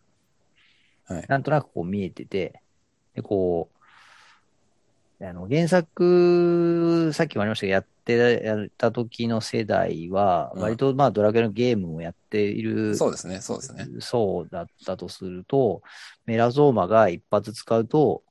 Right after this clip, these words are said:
Speaker 2: エムピー十いくつとかですよね、確かあれね。
Speaker 1: 十とか十二とか？うんうん。
Speaker 2: うん。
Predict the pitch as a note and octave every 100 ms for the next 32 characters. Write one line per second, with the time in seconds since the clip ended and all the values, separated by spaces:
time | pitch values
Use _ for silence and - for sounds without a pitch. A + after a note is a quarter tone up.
0 | _ - A2 A2+ B2 F#2 A2 A#2+ B2 A#2+
1 | A#2+ _ _ _ _ _ _ - - G2
2 | D#2 - G2 E3 C3 - F2 F#2 F#3 F#2+
3 | F2+ D#2+ - D#2+ E2+ F2 F2+ - - F#2
4 | C#3 F2 D#2+ E2+ C#3 _ _ - E2+ D2
5 | -